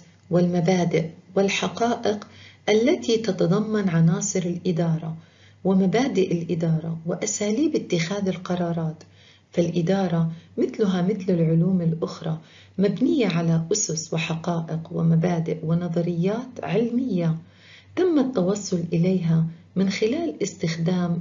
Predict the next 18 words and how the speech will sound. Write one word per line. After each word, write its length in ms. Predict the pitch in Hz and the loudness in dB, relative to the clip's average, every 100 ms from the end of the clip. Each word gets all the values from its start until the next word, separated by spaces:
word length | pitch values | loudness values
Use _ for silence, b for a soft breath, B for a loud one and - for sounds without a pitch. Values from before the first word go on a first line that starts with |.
| - | -2
المنهج 580 | 170 165 180 190 170 160 | 0 2 2 0 -2 0
العلمي 500 | 160 156 170 165 165 | 0 0 -2 0 0
في 120 | 160 | 0
البحث 400 | 156 170 165 - | -2 -2 -4 -4
والتقصي، 800 | 156 156 - 165 170 165 - - - B B B - | -4 -4 -6 -4 -2 -2 -4 -6 -10 B B B -4
وباستخدام 840 | 165 160 - 160 - 180 175 165 - | -2 -2 -2 -2 -2 -2 -2 -4 -4
أساليب 560 | 165 170 165 165 180 160 | -4 2 2 4 2 -2
علمية 640 | 160 160 202 196 170 180 B B _ | -2 -2 -2 0 -2 -4 B B _
مثل 420 | 285 - 202 196 196 B - 190 | -4 0 0 0 -2 B -6 0
الملاحظة 800 | 190 165 165 170 170 170 160 | 2 4 2 0 -4 -4 0
والتجريب. 640 | 160 160 156 151 160 151 - - _ - B B B B 160 | 0 0 -2 -4 -4 -10 -10 -16 _ -20 B B B B -2
وهذه 460 | 165 226 233 170 | 0 0 0 -2
القواعد 600 | 160 - 160 185 170 165 | -2 -2 0 0 -2 -2
والنظريات 800 | 165 160 160 165 160 180 196 190 | 2 4 4 2 0 0 -2 -6
في 100 | - | -2
الواقع 540 | 160 165 226 226 180 180 B B B 302 | -2 0 -2 -4 -8 -8 B B B -2
يمكن 420 | 381 - 220 - | -2 0 -2 -2
تعلمها 680 | 175 170 180 220 160 156 | -2 0 0 0 -2 -4